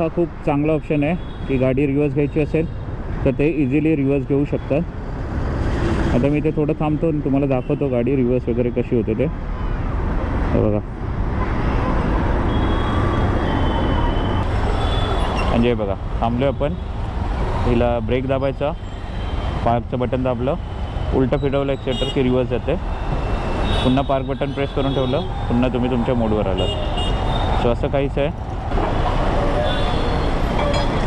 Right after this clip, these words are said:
रेंज खूप चांगली आहे गाडीची. म्हणजे फुल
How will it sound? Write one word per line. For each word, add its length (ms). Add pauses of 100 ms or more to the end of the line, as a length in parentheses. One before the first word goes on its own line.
(220)
रेंज 340 (200)
खूप 200
चांगली 260
आहे 80
गाडीची. 400 (4000)
म्हणजे 180
फुल 220